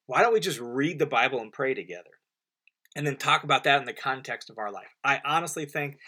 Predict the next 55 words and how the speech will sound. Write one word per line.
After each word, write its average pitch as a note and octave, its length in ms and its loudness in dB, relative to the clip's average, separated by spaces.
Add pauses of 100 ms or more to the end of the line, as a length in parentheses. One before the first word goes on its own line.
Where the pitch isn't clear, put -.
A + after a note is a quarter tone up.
(360)
that's C3 220 -2
the B2+ 80 -6
simplest C#3 520 -2
approach, D3 460 0
the A#2+ 80 -8
best C#3 320 -2
approach C3 380 -4
for, C3+ 100 -10 (260)
w-, C3 260 -8
with C3+ 280 -8
somebody D3 380 2
who C3+ 200 -2
is - 220 -4 (400)
fairly D3 360 6
new C#3 200 -2
to B2+ 60 0
the A2+ 140 -10
whole A2 220 -6
game. G#2+ 260 -8
In G2 80 -16
fact, C#3+ 360 0 (400)
on D#3 220 6
my D3+ 120 6
website, C#3 760 4
I A#2 140 6
have C3 500 4
a, A#2+ 280 2 (480)
uh, A#2 260 -4
a A#2+ 40 -2
Bible B2+ 420 6
reading C3 440 0
plan. A2+ 420 -4
I'll A#2 80 2
put C#3+ 220 -2 (120)
a A#2 100 -10
link C#3 220 -8
to B2 120 -6
it A#2+ 140 -8
down B2 200 -2
below A#2 180 -2
if A#2 120 -4
you B2 40 -8
wanna A2 120 -8
check - 260 -4
it C#3 80 -4
out. A#2 180 0
But A#2 120 -8
I - 240 -20
have - 20 -12
a F3+ 80 0
Bible D#3 240 10
reading D#3+ 300 2
plan D#3 140 2
on C3+ 60 -2
my B2+ 160 -4